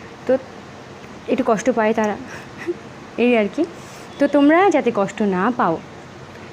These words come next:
যাতে লাইফে ভালো থাকতে পারো, তোমাদেরকে তাই বারবার আমি পরামর্শ দিই যে এইভাবে চলো, তোমরা হ্যাপি থাকবে, কষ্ট পাবে না।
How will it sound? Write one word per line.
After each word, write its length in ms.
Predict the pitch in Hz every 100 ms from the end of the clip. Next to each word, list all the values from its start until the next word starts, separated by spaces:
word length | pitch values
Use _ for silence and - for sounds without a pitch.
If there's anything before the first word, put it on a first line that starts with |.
| -
যাতে 180 | 220
লাইফে 280 | 214 175 196
ভালো 260 | 190 220 302
থাকতে 280 | 311 285 247
পারো, 280 | 240 233 247 - - - - - - - -
তোমাদেরকে 500 | - 202 190 185 262 440 - - -
তাই 220 | 214 254
বারবার 460 | 240 220 247 240 262
আমি 200 | 220 220
পরামর্শ 420 | 208 190 202 214
দিই 260 | 247 254 359 - - -
যে 140 | 214 262
এইভাবে 460 | 254 269 294 277
চলো, 400 | 214 214 220 370 523 - - - - -
তোমরা 180 | 277 311
হ্যাপি 400 | 254 214 208 269
থাকবে, 360 | 220 196 - - - - - - -
কষ্ট 280 | 208 - 214
পাবে 220 | 165 151
না। 80 | 156